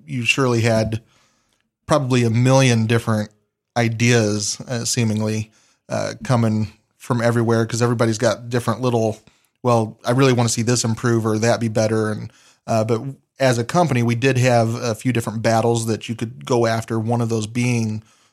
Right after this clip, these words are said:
uh, communication improvements. And, uh, and that's where you, you ended up. So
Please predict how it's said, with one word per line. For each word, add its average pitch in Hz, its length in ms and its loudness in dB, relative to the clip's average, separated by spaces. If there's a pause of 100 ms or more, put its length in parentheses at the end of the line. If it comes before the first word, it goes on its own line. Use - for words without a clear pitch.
(160)
uh, 107 240 -12
communication 120 640 0
improvements. 107 720 -6 (600)
And, 110 640 0 (120)
uh, 107 380 -6 (560)
and 127 80 0
that's 120 160 2
where 117 120 0
you, 113 380 -4
you 120 220 -4
ended 110 260 -2
up. 120 360 2 (500)
So 113 440 0